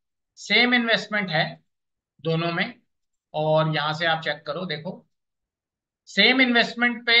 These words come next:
हमने bank nifty में भी पांच हजार रुपए लगाए हैं, फिन nifty में भी पांच हजार लगाए हैं, ठीक है। दोनों में lot फर्क आ रही है, मतलब अगर मैं bank nifty का trade लूं तो मेरे को मिलते हैं तीन lot, और अगर मैं निफ-,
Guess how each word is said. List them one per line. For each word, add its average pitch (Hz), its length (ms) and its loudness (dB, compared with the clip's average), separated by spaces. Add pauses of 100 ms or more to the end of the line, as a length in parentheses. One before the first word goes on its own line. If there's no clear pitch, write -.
हमने 208 420 0
bank 190 280 0
nifty 202 320 -8
में 220 160 -4
भी - 100 -12
पांच 202 300 -2
हजार 208 200 -2
रुपए 208 200 -10
लगाए 202 340 0
हैं, 202 220 -2
फिन 190 180 -6
nifty 180 280 -12
में 202 140 -6
भी 208 100 -14
पांच 185 240 0
हजार 190 180 2
लगाए 185 360 2
हैं, 190 160 -2 (120)
ठीक 185 240 -6
है। 247 100 -6 (640)
दोनों 220 360 2
में 247 200 6
lot 208 280 6
फर्क 196 320 2
आ 127 100 -2
रही - 120 -14
है, - 60 -20 (200)
मतलब 190 220 2
अगर 202 180 2
मैं 214 200 2
bank 185 200 2
nifty 226 320 -8
का 254 160 2
trade 226 340 -2
लूं 185 420 -2
तो 233 160 -10
मेरे 190 340 2
को 214 200 -12
मिलते 175 460 -4
हैं 185 280 0
तीन 143 320 -16
lot, 196 260 -4 (520)
और 170 80 -2
अगर 196 200 2
मैं 214 120 0
निफ-, 190 640 -6